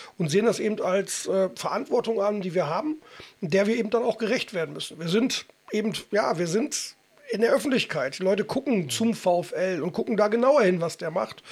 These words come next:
Und da wollen wir eben, Holger hat's jetzt auch nochmal gesagt, als Brückenbauer fungieren, wollen beispielgebend sein. Und ich glaube, wenn, wenn, wenn wir, die wir da in der Öffentlichkeit stehen, diese Aufmerksamkeit, die wir haben,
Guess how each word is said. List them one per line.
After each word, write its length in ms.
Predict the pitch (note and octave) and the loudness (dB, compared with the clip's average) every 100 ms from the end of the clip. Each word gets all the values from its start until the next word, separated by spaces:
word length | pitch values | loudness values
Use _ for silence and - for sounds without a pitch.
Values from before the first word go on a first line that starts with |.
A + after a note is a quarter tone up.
| - - - | -14 -14 -4
Und 60 | E3+ | 2
da 100 | E3+ | 6
wollen 160 | A3 | 6
wir 100 | A#3 | 4
eben, 240 | A3+ A3+ E3 | 0 0 0
Holger 220 | G3+ G3 | 2 2
hat's 220 | F#3 - | 0 -4
jetzt 200 | G3 - | -6 -4
auch 120 | G3+ | 0
nochmal 260 | A3+ G#3 G#3 | 4 4 4
gesagt, 320 | G3 G#3 G3 | 4 2 2
als 160 | E3+ D#3 | -4 -2
Brückenbauer 540 | D#3+ - G#3+ G#3+ G#3+ | -2 0 2 4 4
fungieren, 520 | - G#3 F3+ G#3 G3+ - - - | 2 -2 2 2 2 -2 -16 -2
wollen 180 | F#3+ F#3+ | 0 2
beispielgebend 840 | E3+ G3 - A3 G3+ G3+ G#3+ G3+ | 0 -2 -2 -4 -2 -2 -2 -2
sein. 340 | - G3+ G#3 G3 - - - | 2 4 4 0 -8 -12 -4
Und 80 | E3+ | 2
ich 80 | |
glaube, 240 | F3+ G#3 G3 | 6 6 6
wenn, 240 | G3 F#3 | 6 4
wenn, 200 | F#3 F3+ | 0 0
wenn 200 | F3+ F3 | 0 0
wir, 180 | F3+ A#3 | 4 4
die 160 | F#3+ G3 | 2 0
wir 80 | |
da 160 | G3 F#3+ | 2 2
in 80 | F#3 | 2
der 180 | F3+ E3 | 0 0
Öffentlichkeit 600 | - A3 F#3+ - F3 - | -2 -4 -4 -2 -2 -2
stehen, 320 | - G#3 G#3 | 0 0 0
diese 180 | F3 F#3+ | 0 0
Aufmerksamkeit, 800 | G#3+ G#3 G3 - F3+ - F3+ F3+ | 0 0 -2 -2 -2 0 -2 0
die 80 | |
wir 140 | E3 D#3 | -2 2
haben, 320 | F#3 G3+ | 2 0